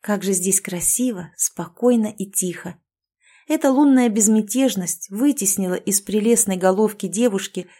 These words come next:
все тревоги и злоключения, пережитые ею за последние несколько дней. Казалось, что ничто не может нарушить эту гармонию.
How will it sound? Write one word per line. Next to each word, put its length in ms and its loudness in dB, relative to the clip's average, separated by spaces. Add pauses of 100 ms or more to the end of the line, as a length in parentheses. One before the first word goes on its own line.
все 360 2
тревоги 540 2
и 60 2
злоключения, 1040 -2
пережитые 680 0
ею 240 2
за 140 -2
последние 640 0
несколько 520 -2
дней. 420 -8 (680)
Казалось, 440 2
что 220 -2
ничто 520 0
не 120 0
может 380 -4
нарушить 500 -2
эту 180 -4
гармонию. 720 -4